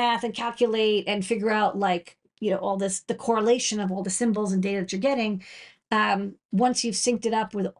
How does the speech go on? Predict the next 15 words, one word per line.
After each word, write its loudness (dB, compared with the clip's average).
the 0
transmitter, 2
so -4
it -6
all 0
has, -4
like, -8
the -10
same 0
security -2
key, -2
it'll 6
just -4
tell 2
you, 0